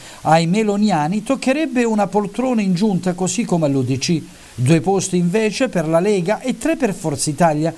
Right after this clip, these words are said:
in campo pure con le liste Iole Santelli presidente e Casa delle Libertà.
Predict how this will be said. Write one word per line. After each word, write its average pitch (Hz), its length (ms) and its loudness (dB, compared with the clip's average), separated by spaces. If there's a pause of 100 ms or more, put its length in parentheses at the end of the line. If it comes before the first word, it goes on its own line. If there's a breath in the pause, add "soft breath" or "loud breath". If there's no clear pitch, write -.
(240 loud breath)
in 135 200 2
campo 170 380 0
pure 175 520 0
con 170 160 2
le 196 100 2
liste 180 400 -2
Iole 226 380 0
Santelli 226 500 -2
presidente 170 720 -4
e 208 160 0
Casa 147 340 0
delle 214 280 0
Libertà. 233 600 -2